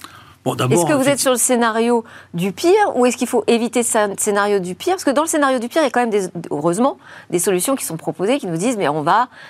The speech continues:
Speaker 2: justement permettre, euh, grâce aux technologies, de trouver des logiciels qui consomment moins, des matériaux,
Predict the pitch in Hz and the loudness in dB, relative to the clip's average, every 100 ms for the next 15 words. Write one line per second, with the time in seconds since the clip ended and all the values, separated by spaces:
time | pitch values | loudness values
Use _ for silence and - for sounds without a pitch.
0 | - 147 - 165 208 220 170 156 185 220 | -16 -10 -4 0 0 0 -2 0 -2 -2
1 | - - - 160 151 139 131 - - 185 | -6 -12 -4 0 2 2 0 -4 -2 -2
2 | 185 170 175 - 151 151 185 247 196 185 | -2 -4 -6 -6 -4 -2 -2 -2 -2 -4
3 | - 165 214 240 196 165 160 160 175 160 | -6 0 2 2 2 0 -2 -4 -4 -6
4 | - 143 135 143 160 208 233 226 170 160 | -10 -8 -8 -6 -2 0 0 0 -2 -2
5 | 151 135 156 175 | -2 -2 0 0